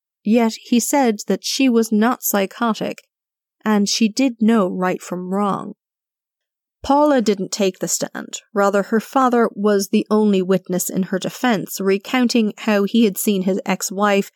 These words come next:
hit and beat Paula on various occasions. Johnny Baniszewski's witness described him as a normal boy,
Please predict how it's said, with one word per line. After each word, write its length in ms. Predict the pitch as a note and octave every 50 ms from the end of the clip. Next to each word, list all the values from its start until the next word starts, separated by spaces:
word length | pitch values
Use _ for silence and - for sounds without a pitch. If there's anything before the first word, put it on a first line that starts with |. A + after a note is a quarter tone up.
| _ _ _
hit 300 | - - C4 A#3+ - - - -
and 280 | G3 G3 G3 F3+ - -
beat 260 | F#3 F#3 - - _
Paula 400 | - - G#3 G3+ F#3+ F#3+ F#3 - -
on 120 | G#3 G#3
various 400 | G3+ F#3+ F3+ E3 - - E3+ -
occasions. 760 | E3+ E3 - F#3+ F#3 F#3 F#3+ - - - - - - - - _ _ _ _ _ _ _ _ _ _ _ _ _ _ _ _ _ _ _ _ _ _ _
Johnny 340 | G3+ - G#3+ A#3 C4 C4 A#3
Baniszewski's 880 | F#3+ F#3+ F3+ F3+ F#3 - - - E3 D#3+ - - - G3+ F3+ F3+ F3 -
witness 380 | F#3+ F#3+ - - F#3+ F#3+ -
described 560 | - - G3+ - - - A#3 A3 G#3+ G#3+ - -
him 200 | A#3 A3 G#3+ -
as 160 | - G#3+ G#3 G#3+
a 80 | G#3
normal 420 | G3 F#3+ F#3+ F#3 F3+ F3+ E3+ D#3+ F3+
boy, 460 | F#3 G#3 A#3 A#3+ G#3 E3 - -